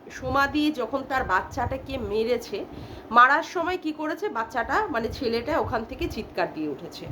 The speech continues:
মানে, এটা quite natural, এখানে কোনো অস্বাভাবিকতাই কোনো জায়গা নেই। কারণ অনেক অনেক ছেলেদের একটা, মানে, কি বলবো, মান সম্মান হোক, একটা, মানে,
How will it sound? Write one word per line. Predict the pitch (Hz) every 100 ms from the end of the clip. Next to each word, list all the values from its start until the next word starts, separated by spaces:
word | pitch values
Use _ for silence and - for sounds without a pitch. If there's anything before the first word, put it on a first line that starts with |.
| - -
মানে, | 285 311
এটা | 247 392 -
quite | 302 370 403 311
natural, | 262 233 254 196 156 - - - -
এখানে | 220 - 381
কোনো | 359 349 370
অস্বাভাবিকতাই | 262 - 330 339 339 339 302 320 339 349 320 294
কোনো | 285 302
জায়গা | 254 170 170
নেই। | 180
কারণ | 240 254
অনেক | - 262 359 330
অনেক | 311 381 -
ছেলেদের | 311 277 269 233 262 - - -
একটা, | 214 240 233 214 - - - - -
মানে, | 208 214
কি | 220 262
বলবো, | 214 165 156 160 147 - -
মান | 226 220 247
সম্মান | 269 277 247 240 233
হোক, | 254 226 - - - - -
একটা, | 226 - 247 233 220 214 214 214 196 - - -
মানে, | 220 220 202 190 190